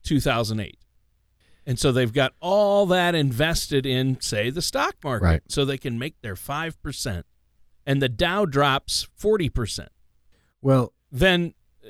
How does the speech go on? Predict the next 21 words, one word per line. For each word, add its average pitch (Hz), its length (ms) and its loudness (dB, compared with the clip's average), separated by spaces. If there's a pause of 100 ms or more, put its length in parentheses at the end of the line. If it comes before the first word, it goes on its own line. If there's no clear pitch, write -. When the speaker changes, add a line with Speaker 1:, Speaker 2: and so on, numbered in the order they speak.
(200)
Speaker 1:
then 165 520 0
they 151 200 6
lose 147 640 4
all 131 200 2
that 131 200 4
extra 120 400 -2
money 110 280 0
or 123 100 2
a 117 80 2
lot 139 340 -2
of 98 160 -2
it. 95 160 -10 (260)
So, 208 300 2
I 185 80 2
mean, 190 180 2
their, 165 140 4
their 170 280 2
money 214 280 0
is 156 140 2
at 143 180 0
risk, 147 580 -2